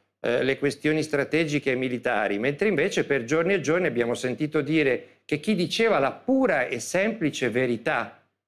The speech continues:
che non c'entra niente con quello che è giusto e con quello che no-, e con quello che è sbagliato, perché sarebbe giusto e sacrosanto ed etico se la,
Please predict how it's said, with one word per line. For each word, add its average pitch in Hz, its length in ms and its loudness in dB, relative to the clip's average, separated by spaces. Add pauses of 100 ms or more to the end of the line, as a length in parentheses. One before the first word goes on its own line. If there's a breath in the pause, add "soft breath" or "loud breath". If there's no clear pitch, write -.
(520)
che 160 160 0
non 180 120 0
c'entra 220 360 0
niente 214 360 2
con 135 200 0
quello 151 240 2
che 147 160 2
è 131 80 0
giusto 147 480 0
e 135 100 -2
con 123 160 0
quello 147 240 4
che 131 160 0
no-, 135 160 0
e 117 160 -4
con 123 220 -4
quello 143 200 2
che 135 180 0
è 127 40 4
sbagliato, 123 600 0
perché 110 240 -2
sarebbe 139 480 0
giusto 175 420 0
e 135 60 2
sacrosanto 147 1040 -2 (300 loud breath)
ed 139 220 -2
etico 175 600 0
se 147 220 -2
la, 127 420 0